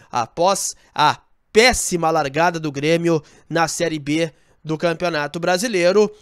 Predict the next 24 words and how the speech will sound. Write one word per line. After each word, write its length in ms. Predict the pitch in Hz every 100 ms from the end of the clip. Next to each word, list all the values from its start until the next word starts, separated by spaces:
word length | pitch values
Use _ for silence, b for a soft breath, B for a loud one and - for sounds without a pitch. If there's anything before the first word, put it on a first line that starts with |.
| B -
porque 220 | 220 233
até 180 | 202 208
agora 480 | 170 151 139 127 -
nenhuma 520 | - 214 196 226 220
vitória 600 | 175 170 170 165 147 135 - b b
foi 420 | b - 165 165 -
alcançada 1000 | 175 180 240 254 - 156 165 202 247 220 b b b -
e, 80 | 147
pior 460 | - 160 165 294
do 100 | 277
que 140 | - 226
isso, 500 | 202 - - 131 -
nenhum 560 | 151 156 165 208 311 226
gol 520 | 143 196 269 208 139 _
foi 220 | _ 170 170
marcado 720 | 175 160 170 170 175 180 175 b b b b
pelo 200 | 180 208
Grêmio. 480 | 196 185 143 120 - b b b
E 140 | 151 160
ele 160 | 220
disse 500 | 165 190 254 - 151 -
exatamente 840 | 170 139 175 240 240 175 190 202
o 40 |
seguinte, 640 | - 160 160 214 - 226